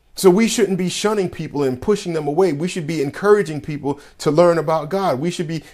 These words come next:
be, be, be sharing the word of God with others. We should be sharing our experience with God with others. A lot of people know who God is, but they don't know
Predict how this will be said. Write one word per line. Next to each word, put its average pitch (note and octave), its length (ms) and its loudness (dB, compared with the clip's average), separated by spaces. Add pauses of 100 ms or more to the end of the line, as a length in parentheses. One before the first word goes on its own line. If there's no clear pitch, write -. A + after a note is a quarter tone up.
be, E3 100 2
be, D#3 140 -4
be C#3+ 160 -4
sharing G3+ 400 2
the D#3 60 0
word C#3+ 240 0
of C3 80 -8
God C#3+ 180 0
with C3+ 160 -2
others. D#3+ 280 0
We D#3 120 -4
should F3 160 -8
be D#3 60 -6
sharing F3+ 360 0
our F3 300 6
experience G3+ 760 0
with G2+ 200 -6
God F2 400 -4 (880)
with C#3 200 0
others. - 540 -4 (2000)
A C3 80 -6
lot A3+ 200 -2
of C#4+ 80 -12
people A3 320 0
know D#3 540 2 (160)
who D#3+ 200 -6
God A#2+ 320 2
is, G#2 500 -6 (480)
but B2+ 140 0
they D3 140 4
don't D3+ 320 0
know A#2+ 420 -2